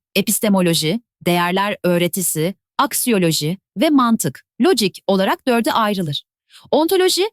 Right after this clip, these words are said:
mutlak gerçeğin doğasını inceler ve varlık, insan, ruh gibi kavramları sorgular. Madde, yaşam, insan, dünya ve evrenle ilgili bir bütünlük arayışındadır.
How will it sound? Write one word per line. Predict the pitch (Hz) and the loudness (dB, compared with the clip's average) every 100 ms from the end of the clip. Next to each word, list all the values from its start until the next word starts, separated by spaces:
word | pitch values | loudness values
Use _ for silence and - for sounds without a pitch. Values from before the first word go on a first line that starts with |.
| _ | _
mutlak | 233 277 349 - | 0 2 -2 -2
gerçeğin | 269 247 240 226 226 | -2 -2 0 0 2
doğasını | 214 220 247 233 | 2 0 0 0
inceler | 214 208 196 170 170 294 - - 196 | 2 2 2 2 0 -2 -6 -10 -2
ve | 240 | -2
varlık, | 196 196 180 165 - - - | 0 0 0 -2 -4 -10 -4
insan, | 196 190 - 175 220 - | 0 0 0 -2 -2 -2
ruh | 190 285 - | 0 0 0
gibi | 190 170 226 - _ | -4 -2 -2 -6 _
kavramları | 208 185 185 175 170 | -2 0 0 -2 -4
sorgular. | - 170 160 160 147 - _ - | -2 -2 -2 -2 -4 -8 _ -2
Madde, | 226 214 202 | -2 0 -2
yaşam, | 196 185 196 214 185 175 | -2 0 0 0 -2 -2
insan, | 185 190 190 196 160 156 147 | 2 2 2 0 -2 -4 -2
dünya | 220 220 220 202 185 | 2 4 4 2 0
ve | 190 | -2
evrenle | 190 190 233 262 | -2 0 2 2
ilgili | 208 196 196 202 | 2 0 0 0
bir | 254 220 | 0 0
bütünlük | 240 233 240 | 4 4 4
arayışındadır. | 185 170 - 175 156 139 | 0 0 0 0 -2 -4